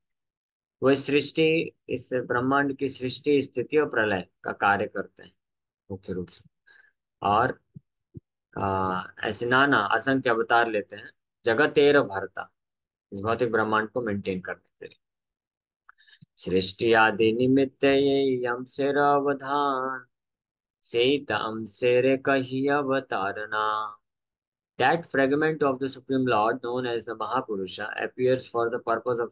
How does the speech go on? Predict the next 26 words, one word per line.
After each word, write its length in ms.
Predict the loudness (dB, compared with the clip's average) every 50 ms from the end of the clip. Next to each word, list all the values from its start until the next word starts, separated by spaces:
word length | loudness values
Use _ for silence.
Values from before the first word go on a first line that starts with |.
| _ -8
creation, 420 | -6 -4 -4 -4 -4 -6 -8 -10 -8 -8
maintenance 440 | -8 -8 -6 -8 -8 -10 -12 -12 -10
and 300 | -10 -8 -8 -8 -10 -12 -14 _ _ _ -14
annihilation 580 | -10 -8 -6 -4 -4 -4 -4 -4 -6 -8 -12 -18 -20 _ _ _ _ _ _ -20 _ _ _ _ -10
is 180 | -10 -8 -4 0
called 360 | 0 2 2 2 0 -2 -4
an 340 | -4 -6 -10 _ _ _ _
incarnation। 800 | -20 -8 -4 -2 -2 -2 -2 -4 -8 -12 -12 -12 -12 -12 -14 -16 -18 _ _ _ _ _ _ _ _ _ _ _ _ _
तो 420 | -2 0 0 0 0 -2 -6 -10 -14 _ _ _ _ _ _
भगवान 580 | -4 -2 -2 0 0 2 2 4 4 2 0 0 -2
महाविष्णु 540 | -2 0 0 2 2 0 -2 -2 -4 -4 -4
के 180 | 0 0 0 -2
उस 320 | 0 -2 -4 -4 -4 -6
अंश 400 | -8 -6 -6 -8 -8 -10 -10 -10
को 320 | -8 -6 -6 -8 -8 -8 _ _ _ _ _ _ _ _ _ _ _ _ _ _ _ _ _ _ _ _ _
जो 220 | -2 0 0 0 0
कि 440 | 0 0 0 2 2 0 -2 -6 -10 _ _ _ _ _ _ _ _ _
प्रकट 340 | -4 -2 0 2 2 0 2
होते 260 | 0 -2 -2 0 -2
हैं 260 | -4 -4 -4 -6 -12 _ _ _ _ _ _ _ _ _ _
इस, 280 | -6 -6 -6 -6 -4 -2
अ, 200 | -2 -2 -2 -2
भौतिक 360 | -2 -4 -4 -4 -2 -4 -4
संसार 460 | -4 -8 -8 -4 0 0 2 2 0
में, 100 | -4 -8 _ _ _ _ _ _ _ _ _ _
सृष्टि 760 | _ -8 -6 -4 -4 -4 -2 0 2 2 2 2 -2 -4 -10